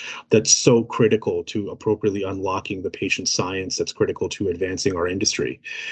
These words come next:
In addition to reporting, our platform allows for the configuration and build of a study or a portion of a study by actual study personnel at the C R O, at the site, at the sponsor. Uh, and that's an initiative we call Tech Empowerment.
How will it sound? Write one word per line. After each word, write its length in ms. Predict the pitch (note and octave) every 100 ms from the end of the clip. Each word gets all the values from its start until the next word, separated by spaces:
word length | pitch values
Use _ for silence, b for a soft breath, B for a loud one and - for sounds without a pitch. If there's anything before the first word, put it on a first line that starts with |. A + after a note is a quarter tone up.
| B B
In 120 | C#3
addition 320 | C3 D3 -
to 60 | D3
reporting, 580 | B2 - B2 B2 C3+ C#3
our 80 | G#2
platform 460 | - B2 A2+ A#2+
allows 380 | A2 G2+ G2 G#2
for 120 | -
the 120 | G2+ F2+
configuration 720 | F#2 - G#2+ F#2+ F#2+ - G#2
and 100 | F2+
build 240 | F#2 F#2+
of 80 | F2+
a 60 | D2+
study 360 | - F#2+ G2
or 140 | G2 F#2
a 40 |
portion 400 | - F#2+ F#2 A2
of 80 | G#2
a 20 |
study 480 | G#2+ B2 C3 C3 C#3 B B B - G#2+
by 300 | B2 C#3+ D#3
actual 360 | C3 C3 C3
study 320 | A2+ - A2 A2
personnel 720 | - G#2 - G#2 A#2 D2+ - _
at 140 | A#2 A#2
the 80 | A#2
C 240 | - A#2+
R 200 | A2 G#2
O, 260 | G2+ G2+ G#2
at 200 | A2+ -
the 80 | G#2+
site, 440 | - G2+ G2+ - A2+
at 140 | A2
the 100 | G#2+
sponsor. 640 | - C3 D3 C3 G2 D#2 B B B B -
Uh, 260 | C3 B2 -
and 140 | C#3+
that's 220 | D#3 E3 D#3+
an 60 |
initiative 440 | C3 B2+ C3 B2+ G#2+
we 120 | A2
call 260 | - G#2+
Tech 240 | G#2+ A2+ G2+
Empowerment. 580 | C3+ - G#2 G2+ E2